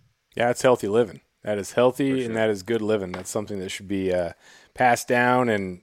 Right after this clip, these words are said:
Speaker 1: and amplified in, in the positives, uh, most
Speaker 2: Yeah.
Speaker 1: positive of ways.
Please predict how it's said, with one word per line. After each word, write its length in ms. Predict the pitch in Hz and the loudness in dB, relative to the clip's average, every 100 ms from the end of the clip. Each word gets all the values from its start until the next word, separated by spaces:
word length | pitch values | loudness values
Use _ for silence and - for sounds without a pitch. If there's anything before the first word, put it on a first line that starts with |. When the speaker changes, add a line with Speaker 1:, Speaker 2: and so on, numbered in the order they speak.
| _ | _
Speaker 1:
and 420 | - 92 90 87 87 _ _ _ _ _ _ _ _ _ - | -6 -6 -6 -10 -14 _ _ _ _ _ _ _ _ _ 0
amplified 640 | 127 127 123 127 120 123 | 0 0 2 6 8 6
in, 160 | 117 104 | 4 -2
in 160 | 101 | -4
the 160 | 98 92 | -2 -2
positives, 760 | - 113 110 104 104 101 - - _ - | 0 2 2 2 -4 -6 -10 -16 _ -10
uh, 80 | |
most 320 | 98 127 156 - | 2 4 4 4
Speaker 2:
Yeah. 160 | 151 | 6
Speaker 1:
positive 440 | 143 139 139 131 117 | 6 6 4 2 2
of 200 | 104 92 | -2 0
ways. 420 | 104 104 95 | 2 2 0